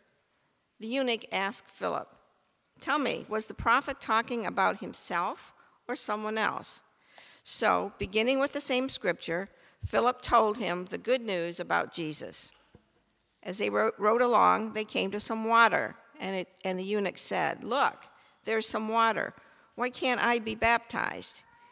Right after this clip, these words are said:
He ordered the carriage to stop, and they went down into the water, and Philip baptized him. When they came up out of the water, the Spirit of the Lord snatched Philip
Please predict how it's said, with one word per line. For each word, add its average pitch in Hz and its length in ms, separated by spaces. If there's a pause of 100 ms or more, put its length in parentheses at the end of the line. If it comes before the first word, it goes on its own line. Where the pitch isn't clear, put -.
(160)
He - 160
ordered 220 340
the - 60
carriage 196 460
to 254 80
stop, 160 760
and 190 140
they 190 80
went 185 240
down 180 360
into 220 320
the 247 100
water, 160 500 (320)
and 185 180
Philip - 300
baptized - 680
him. - 260 (1120)
When 180 100
they 185 140
came 196 320
up 170 160
out 196 180
of 190 80
the 185 80
water, 196 460 (500)
the - 100
Spirit 233 520
of 185 160
the 175 100
Lord 190 420
snatched 208 600
Philip 214 440